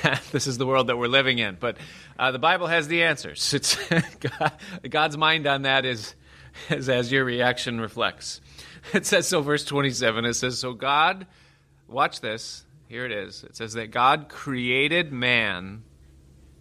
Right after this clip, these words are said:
in his own image.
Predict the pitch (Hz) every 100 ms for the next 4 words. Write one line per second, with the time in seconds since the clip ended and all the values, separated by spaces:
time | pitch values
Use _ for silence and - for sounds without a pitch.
0 | - - - - - - 123 117 135 113
1 | - - 143 143 151 156 156 143 - -
2 | - - - 127 120 92 80 - -